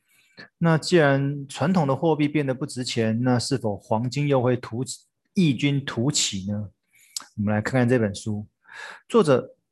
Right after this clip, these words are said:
詹姆斯·瑞卡兹，嗯，他是一位算是财经记者吧，他写了蛮多有关财经相关的书籍。出版社联经出版公司，出版日期的二零一七年五月。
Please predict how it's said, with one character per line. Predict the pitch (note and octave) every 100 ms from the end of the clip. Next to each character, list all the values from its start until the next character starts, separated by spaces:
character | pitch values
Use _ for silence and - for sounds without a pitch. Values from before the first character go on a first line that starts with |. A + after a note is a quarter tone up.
| _
詹 | - G3
姆 | C#3+
斯· | A#2 - C#3+ D3 -
瑞 | D#3+ C3+
卡 | - G#2
兹， | - B2+ C3+ - _
嗯， | A#2 G#2+ G2+
他 | B2+ A#2
是 | B2+
一 | B2
位 | B2+ A#2 A2+ A2 G#2+ G#2+
算 | - C3+
是 | C#3+ -
财 | - - A#2+
经 | C#3 D#3+
记 | E3 - D3
者 | - B2
吧， | - F#2 F#2+
他 | C3+
写 | - G#2
了 |
蛮 | G#2+ A2 A#2
多 | A#2 C3 C3 C3
有 | A2
关 | B2 A#2+
财 | A2+ A2
经 | B2+
相 | B2 C3
关 | C3
的 | A2
书 | - A#2 A2+
籍。 | - C3 C#3 - - - - -
出 | -
版 | A3+ D3+
社 | D#3 D#3
联 | D3
经 | D3+ D3+
出 | D3
版 | A#2
公 | B2+ B2+
司， | C3 C3+
出 | C#3
版 | B2+ B2
日 | A#2+
期 | - A2
的 | A#2+
二 | F3+ D#3
零 | C3+
一 | D3+
七 | - F3+
年 | C3+ A#2+ B2
五 | A2 - C#3+
月。 | D3+